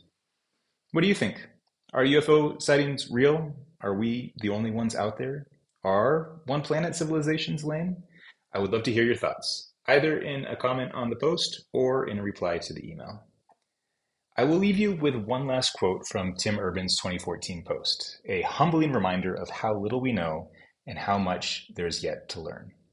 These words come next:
He says, or I guess he writes, The Fermi paradox brings out a sharper, more personal humbling, one that can only happen after spending hours of research, hearing your species' most renowned scientists present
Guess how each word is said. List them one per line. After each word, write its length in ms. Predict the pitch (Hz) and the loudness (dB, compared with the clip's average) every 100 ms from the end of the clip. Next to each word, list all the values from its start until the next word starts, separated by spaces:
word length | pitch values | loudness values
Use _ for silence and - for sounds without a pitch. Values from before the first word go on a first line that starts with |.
| _ | _
He 140 | - 113 | -6 -2
says, 480 | 92 65 - - _ _ _ _ _ _ _ _ _ _ - | -2 -2 -6 -8 _ _ _ _ _ _ _ _ _ _ -10
or 80 | 92 | -6
I 40 | |
guess 160 | 85 - | -4 -4
he 100 | 85 | -2
writes, 560 | 92 - - - - _ _ _ _ _ _ _ _ _ | -4 -4 -4 -4 -6 _ _ _ _ _ _ _ _ _
The 80 | - | -2
Fermi 300 | 147 196 220 | 4 4 4
paradox 560 | 220 123 113 107 107 - | 6 8 10 8 8 4
brings 280 | 113 113 113 | 2 2 4
out 200 | 107 - | 4 2
a 80 | |
sharper, 580 | 98 - 104 - 101 101 | 2 4 4 2 -2 -2
more 140 | - 104 | -4 -4
personal 480 | - 170 151 95 85 | -2 -2 0 0 -2
humbling, 540 | - 82 78 - - - _ _ | -2 -2 -6 -10 -18 -20 _ _
one 180 | 147 190 | 2 4
that 140 | 202 | 4
can 100 | 202 | 2
only 200 | 160 156 | 0 0
happen 360 | 117 107 - 113 | 6 6 6 0
after 240 | 101 - | -2 -4
spending 400 | 110 - 104 98 - | -4 -2 -2 -4 -2
hours 500 | 107 113 98 87 - | 2 2 2 0 0
of 160 | - 90 | 0 -2
research, 580 | 101 - - - - - | 2 2 2 -6 -10 -10
hearing 320 | - 120 120 | -6 -4 0
your 80 | 113 | 0
species' 640 | - 110 98 95 90 - | 0 0 0 0 -4 -6
most 240 | 104 95 - | -4 -4 -2
renowned 300 | 95 95 110 | 0 0 0
scientists 640 | 95 87 85 87 85 - - | 0 -2 -4 -6 -4 -6 -6
present 420 | 92 90 90 | -6 -6 -6